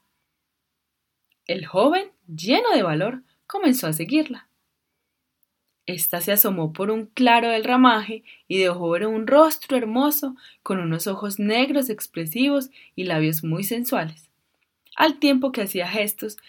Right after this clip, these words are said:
que lo invitaban a perseguirla. La visión llegaba y se perdía bajo la luz de la luna llena,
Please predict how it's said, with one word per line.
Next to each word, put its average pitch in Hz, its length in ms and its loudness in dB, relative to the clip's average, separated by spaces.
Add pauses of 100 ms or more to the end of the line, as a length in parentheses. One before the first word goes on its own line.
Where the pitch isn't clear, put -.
(140)
que 277 120 2
lo 262 80 6
invitaban 202 480 0
a 170 80 -8
perseguirla. 247 680 -2 (1600)
La 180 200 0
visión 180 400 -4
llegaba 254 480 4
y 262 60 4
se 247 120 0
perdía 196 460 -2
bajo 208 240 0
la 160 60 -2
luz 151 200 -2
de 170 100 -6
la 185 120 -2
luna 202 320 -6
llena, 220 440 -2